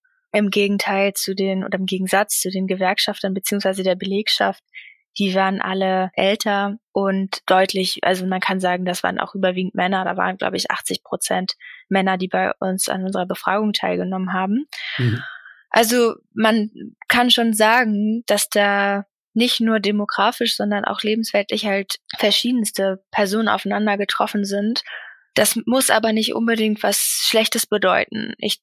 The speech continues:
Speaker 1: denke schon, ähm, es gab Skepsis, die überwunden werden musste in Teilen. Aber auf der anderen Seite haben wir auch gehört, dass gerade diese unterschiedlichen Lebensweisen oder Lebenswelten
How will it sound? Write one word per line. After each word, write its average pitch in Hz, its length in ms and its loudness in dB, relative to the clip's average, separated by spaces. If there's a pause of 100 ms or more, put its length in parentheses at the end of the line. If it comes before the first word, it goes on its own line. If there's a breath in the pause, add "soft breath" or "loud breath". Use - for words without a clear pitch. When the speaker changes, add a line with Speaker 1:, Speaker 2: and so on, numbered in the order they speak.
Speaker 1:
denke 214 240 2
schon, 220 520 2
ähm, 202 240 2
es 190 160 -2
gab 214 340 4
Skepsis, - 560 -2
die 240 160 -4
überwunden 214 540 0
werden 190 200 2
musste 208 340 -4
in 247 160 0
Teilen. 233 500 0 (720 loud breath)
Aber 214 420 4
auf - 60 -6
der 208 140 2
anderen 220 300 2
Seite 214 560 2
haben 220 120 0
wir 214 200 2
auch 208 140 -2
gehört, 220 300 -2
dass 214 200 -2
gerade 240 640 2
diese 220 540 -2
unterschiedlichen - 720 -2
Lebensweisen 208 960 -2 (280 soft breath)
oder 208 100 6
Lebenswelten 208 960 2